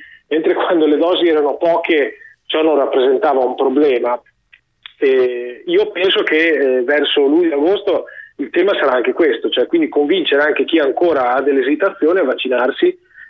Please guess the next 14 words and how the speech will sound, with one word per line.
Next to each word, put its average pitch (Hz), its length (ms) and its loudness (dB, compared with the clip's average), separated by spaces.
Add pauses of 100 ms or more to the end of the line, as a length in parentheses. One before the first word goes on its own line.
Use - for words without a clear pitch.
perché 135 600 -2
dalla 139 300 0
condotta 156 460 0
di 135 120 0
ciascuno 165 420 0
dipende 127 600 0 (340)
il 135 120 2
risultato 139 720 0
e 131 280 2
la 123 180 0
sicurezza 135 460 -2
sanitaria 127 420 0
di 120 120 0
tutti. - 280 -8